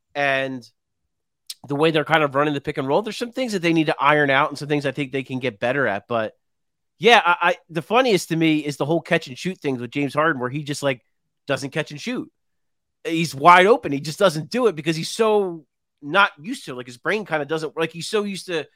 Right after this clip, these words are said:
guys flying at him. He's not used to having a s-, a, a seven-footer in the post that demands all this attention. So he's gonna get a shot that's wide open. Um, you even saw the one,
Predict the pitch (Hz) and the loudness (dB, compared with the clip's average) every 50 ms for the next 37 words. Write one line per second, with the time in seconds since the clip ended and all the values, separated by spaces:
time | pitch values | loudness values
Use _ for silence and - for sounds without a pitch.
0 | _ _ _ _ _ _ 190 196 202 185 156 - - - 156 160 170 220 277 269 | _ _ _ _ _ _ 4 4 4 4 2 -4 -10 -10 -2 4 6 8 8 8
1 | 190 151 139 135 135 135 143 170 202 196 196 185 - 196 175 165 147 147 156 170 | 8 6 4 2 0 0 4 4 4 4 2 -4 -4 -2 -2 -2 -2 -4 -6 -4
2 | 165 170 156 143 139 - - - - _ 143 143 139 - 139 139 135 117 _ _ | -4 -2 -4 -4 -4 -6 -12 -16 -10 _ -4 -4 -4 -4 -6 -8 -8 -8 _ _
3 | - - 202 185 175 180 - - 214 202 190 180 170 156 - - - 196 214 190 | -8 -4 -4 -4 -4 -6 -6 -4 -2 0 0 0 0 -2 -4 -2 0 0 0 0
4 | 170 - _ _ _ _ _ _ _ _ - 143 - 156 139 147 170 196 202 170 | -2 -4 _ _ _ _ _ _ _ _ -8 -6 -6 -4 0 2 2 2 2 2
5 | 175 165 160 151 - 143 135 190 220 254 - - 139 127 135 131 170 156 139 160 | 0 -2 -2 -4 -6 -8 -4 -4 -4 -4 -4 -12 -16 -16 -14 -14 -12 -8 -6 -8
6 | 151 143 151 165 147 139 - - 165 165 190 - - 123 - 135 131 143 143 143 | -8 -6 -6 -8 -8 -8 -10 -6 -4 -4 -4 -4 -8 -14 -12 -8 -4 0 0 0
7 | 139 151 196 185 - 123 110 104 - _ _ _ _ _ _ 143 147 147 151 175 | 0 -2 -6 -6 -8 -12 -12 -12 -14 _ _ _ _ _ _ 0 2 2 2 -2
8 | 226 226 220 190 - 208 208 196 175 156 151 170 214 247 226 180 143 127 | -4 -6 -6 -6 -4 -4 -2 -2 -4 -4 -2 0 2 2 2 2 0 -4